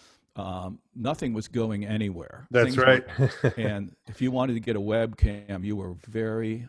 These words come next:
Speaker 1: lucky to find one on Amazon. Uh, so I have a long relationship with this, uh,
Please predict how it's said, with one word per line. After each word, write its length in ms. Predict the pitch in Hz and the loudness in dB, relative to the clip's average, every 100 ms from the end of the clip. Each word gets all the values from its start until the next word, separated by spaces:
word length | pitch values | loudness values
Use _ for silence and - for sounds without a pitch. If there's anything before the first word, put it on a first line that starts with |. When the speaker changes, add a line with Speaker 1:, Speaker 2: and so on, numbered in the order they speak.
| _ | _
Speaker 1:
lucky 440 | 107 110 95 - 92 | -14 -10 -8 -8 -10
to 120 | - | -10
find 380 | 92 98 92 95 | -16 -14 -12 -12
one 180 | 104 107 | -14 -16
on 200 | 98 98 | -16 -14
Amazon. 600 | 98 90 85 - 98 - _ - _ _ _ - | -12 -12 -14 -20 -20 -20 _ -20 _ _ _ -16
Uh, 400 | 98 101 95 101 - | -12 -10 -8 -10 -14
so 800 | - - - 127 120 110 107 - _ _ _ _ - | -16 -14 -6 -4 -2 -2 -4 -8 _ _ _ _ -10
I 120 | 104 | -6
have 160 | 113 101 | -4 -4
a 60 | |
long 340 | 101 107 110 113 | -4 -4 -4 -4
relationship 680 | 107 101 104 107 - 101 - | -4 -4 -6 -8 -10 -10 -10
with 100 | 95 | -14
this, 380 | 95 92 - - | -14 -14 -16 -14
uh, 220 | 90 | -14